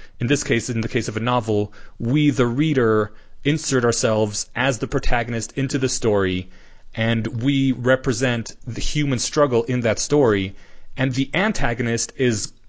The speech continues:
God, because he sets all the forces against us, or in this case, she,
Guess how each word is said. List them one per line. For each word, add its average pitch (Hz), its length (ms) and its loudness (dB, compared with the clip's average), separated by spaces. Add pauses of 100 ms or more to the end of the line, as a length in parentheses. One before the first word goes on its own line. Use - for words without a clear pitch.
God, 156 400 2
because 123 260 -2
he 139 60 0
sets 160 340 0
all 147 200 2
the 135 100 2
forces 139 420 0
against 151 400 0
us, 98 220 0
or 135 140 2
in 135 80 2
this 165 140 0
case, 113 340 -2
she, 127 480 0